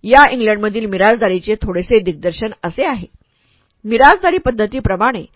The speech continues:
जहागीरदाराच्या स्वतःच्या मालकीच्या जमिनी असतात, म्हणजे या जमिनीवर त्यांचा सर्वस्वी हक्क असे. त्यांच्या हाताखालील गुलाम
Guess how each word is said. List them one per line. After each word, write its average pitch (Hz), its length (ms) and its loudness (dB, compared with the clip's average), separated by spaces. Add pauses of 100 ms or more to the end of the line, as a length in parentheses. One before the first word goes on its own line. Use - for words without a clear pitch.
(440)
जहागीरदाराच्या 240 880 4
स्वतःच्या 196 540 0
मालकीच्या 208 500 -4
जमिनी 180 340 -8
असतात, 233 300 -10 (240)
म्हणजे 226 400 -2 (360)
या 220 240 6
जमिनीवर 196 500 -2
त्यांचा 214 480 -2
सर्वस्वी 233 440 -4
हक्क 277 260 -6
असे. 285 240 -8 (440)
त्यांच्या 185 320 -4
हाताखालील 185 500 -4
गुलाम 196 360 2